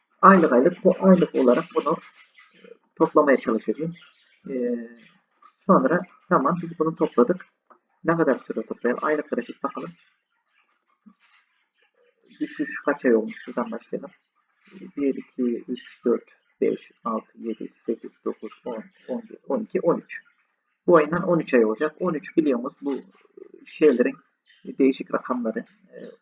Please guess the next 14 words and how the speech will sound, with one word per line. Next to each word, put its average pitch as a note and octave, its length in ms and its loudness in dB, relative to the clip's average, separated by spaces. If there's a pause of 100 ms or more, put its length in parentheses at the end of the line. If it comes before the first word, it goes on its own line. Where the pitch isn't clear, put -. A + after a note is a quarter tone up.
(120)
on C#3+ 140 -4
üçtür, A#2 400 -12
sekizdir, - 840 -4
beştir - 400 0 (760)
gibi. G3+ 180 -4 (1000)
Burada F3+ 260 0
bir F3 260 -4 (300)
süreç E3+ 360 2
geçirdikten D#3 580 -2
sonra, G#3+ 320 -14 (480)
e, - 40 -14 (180)
zirveye D#3+ 480 0
gelse B2 440 -4
biz D3 100 -8